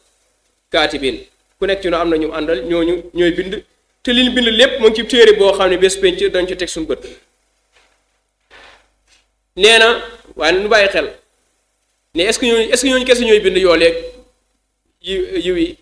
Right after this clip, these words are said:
Am na ñeneen ñuy bind. Am na ñeneen ñuy bind.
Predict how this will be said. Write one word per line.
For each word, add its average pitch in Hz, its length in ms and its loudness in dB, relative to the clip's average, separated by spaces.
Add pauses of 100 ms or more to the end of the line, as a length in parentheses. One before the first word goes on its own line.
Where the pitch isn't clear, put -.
(920)
Am 165 120 -4
na 165 60 0
ñeneen 190 220 4
ñuy 202 140 -2
bind. 131 200 -4 (1040)
Am 170 120 -2
na 170 60 0
ñeneen 170 240 2
ñuy 160 100 0
bind. 127 200 -4